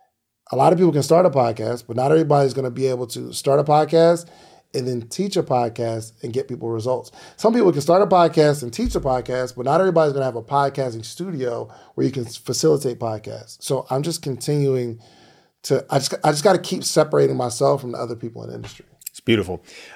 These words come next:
Speaker 2: Um, so David, uh, thank you so much. You're on social at
Speaker 1: Sleep is for Suckers with the number four, Social Proof Podcast.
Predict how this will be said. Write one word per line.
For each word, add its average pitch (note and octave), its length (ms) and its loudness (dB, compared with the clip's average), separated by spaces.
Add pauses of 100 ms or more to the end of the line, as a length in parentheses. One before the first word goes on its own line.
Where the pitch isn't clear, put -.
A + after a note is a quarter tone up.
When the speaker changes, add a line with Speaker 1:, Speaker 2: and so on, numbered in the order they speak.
Speaker 2:
Um, G#2 360 2
so A2 240 2
David, A2+ 500 4
uh, F2+ 680 2 (100)
thank A2 240 0
you G#2+ 80 -4
so - 120 -4
much. G2 360 -4
You're A2+ 180 2
on A2+ 100 2
social G#2+ 440 -2
at F#2+ 320 0
Speaker 1:
Sleep E3 280 2
is D#3+ 100 0
for D#3+ 100 -2
Suckers D#3+ 340 2
with D3+ 100 0
the C#3 60 -2
number D3 240 2
four, D3 300 2
Social D3 260 -4
Proof D3+ 220 -4
Podcast. C#3+ 640 0